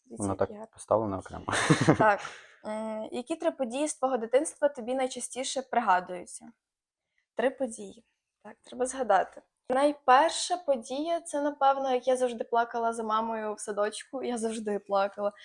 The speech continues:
Speaker 1: Це, напевно, така травма трошечки,
Speaker 2: <laughs>
Speaker 1: бо, м,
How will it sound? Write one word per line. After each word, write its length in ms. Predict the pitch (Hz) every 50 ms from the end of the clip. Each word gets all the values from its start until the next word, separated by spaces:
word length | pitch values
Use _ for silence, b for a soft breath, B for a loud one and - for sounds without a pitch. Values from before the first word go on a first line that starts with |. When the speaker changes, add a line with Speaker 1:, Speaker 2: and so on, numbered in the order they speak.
| b b
Speaker 1:
Це, 140 | - - 285
напевно, 420 | 294 302 302 302 302 285 262 240 - -
така 480 | 277 285 294 277 277 262 247 262 262 -
травма 540 | 269 269 294 302 392 392 - 247 233 233 247
трошечки, 720 | - - 247 254 294 - 294 123 123 123 117 226 226 220
Speaker 2:
<laughs> 40 | 233
Speaker 1:
бо, 240 | 247 240 240 240 240 - _ _ _ _ _ _ _ _ _ -
м, 100 | - -